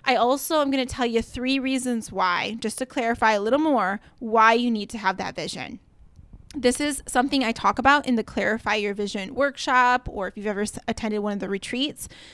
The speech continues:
I talk about the brain perspective of why you need to have a vision, the energetic perspective, and the biblical perspective.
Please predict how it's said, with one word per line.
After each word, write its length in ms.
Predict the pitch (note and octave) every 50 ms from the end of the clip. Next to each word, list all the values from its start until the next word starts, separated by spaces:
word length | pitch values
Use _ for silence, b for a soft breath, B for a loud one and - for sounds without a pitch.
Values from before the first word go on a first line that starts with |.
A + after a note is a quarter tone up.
| B B
I 100 | - B3
talk 300 | A#3+ - A#3+ A3+ A3 A3+
about 340 | A3+ G3+ G#3 G3 G3 F#3+ b b b b b b _ -
the 120 | A#3 A3+
brain 640 | G3 G3+ - - G#3+ G#3 G3 A3 A3 A3+ C#4 E4+ F4 - _
perspective 800 | - F4 D#4+ - - E4+ E4+ E4+ - F#4+ F#4 F#4 F#4+ F#4+ - - - -
of 120 | C4+ B3
why 120 | C4+ C4 B3+
you 120 | C4 C4
need 140 | C4 C4+ C4
to 60 | C#4+
have 160 | C4 C4 B3+
a 60 | B3+ C4
vision, 520 | A#3+ B3+ C4 C4 C#4 C4+ C4+ C4+ C4+ C4+ b b b -
the 160 | - G3+ -
energetic 640 | - G#3+ G3+ G#3 G#3 - - G#3+ A3 A#3 C4 C4 -
perspective, 880 | - - C#4 B3 - - C4 B3+ - - C#4+ B3+ B3 B3 B3 B3+ - b b b b b _
and 140 | A3+ A3+ G#3+
the 80 | G#3+
biblical 480 | G3 - G3+ G#3 G3 G3+ G#3 - G#3 F#3+
perspective. 720 | - G#3 G3 - - - - - - - - - - -